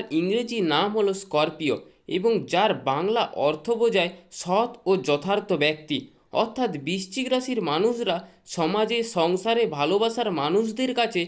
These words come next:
সর্বদা সৎ ও পবিত্র থাকতে সবসময় ভালোবাসেন। বৃশ্চিক রাশির মানুষরা যদি নিজেদের মানুষদের কাছ থেকে বা সংসারে, সমাজে কখনো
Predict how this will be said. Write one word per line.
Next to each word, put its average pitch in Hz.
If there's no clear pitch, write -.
সর্বদা 214
সৎ 208
ও 240
পবিত্র 220
থাকতে 240
সবসময় 180
ভালোবাসেন। 151
বৃশ্চিক 214
রাশির 269
মানুষরা 226
যদি 226
নিজেদের 202
মানুষদের 196
কাছ 233
থেকে 247
বা 226
সংসারে, 180
সমাজে 196
কখনো 190